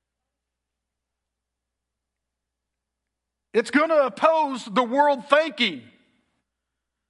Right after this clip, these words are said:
It's gonna oppose our thinking at sometimes, like it did the rich young ruler. He wanted his possessions more than God.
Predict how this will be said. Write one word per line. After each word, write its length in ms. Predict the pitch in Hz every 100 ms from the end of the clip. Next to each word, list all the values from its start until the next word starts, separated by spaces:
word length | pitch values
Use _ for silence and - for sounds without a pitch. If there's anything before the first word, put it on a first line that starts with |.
| _ _ -
It's 160 | 247
gonna 260 | 311 311 285
oppose 360 | 285 302 294
our 240 | 226 285 370
thinking 540 | 311 269 - 240 208
at 120 | 190
sometimes, 800 | - 226 196 190 190 175 165 - - _ _ _ _ -
like 200 | 185 196
it 80 | 196
did 180 | 220
the 80 | 196
rich 240 | 196 208 214
young 200 | 208 196
ruler. 500 | 233 269 202 208 202 - _ _ _ _ _ _ _ _ _ _ _ _ _ _
He 140 | 220 285
wanted 300 | 277 262 254
his 160 | 240
possessions 640 | - 202 269 302 247 226
more 200 | 196 226
than 140 | 233 233
God. 400 | 262 285 190